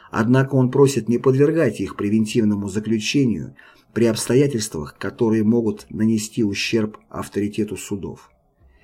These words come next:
Если от соответствующих властей получает сведения относительно предполагающегося освобождения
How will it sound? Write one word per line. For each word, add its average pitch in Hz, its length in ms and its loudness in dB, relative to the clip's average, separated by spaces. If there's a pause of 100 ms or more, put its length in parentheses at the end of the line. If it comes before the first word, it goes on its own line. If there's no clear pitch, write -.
(360)
Если 135 460 4
от 107 120 4
соответствующих 117 840 0
властей 113 560 0
получает 104 580 -2
сведения 107 460 0
относительно 104 640 -4 (180)
предполагающегося 107 1040 0
освобождения 107 880 0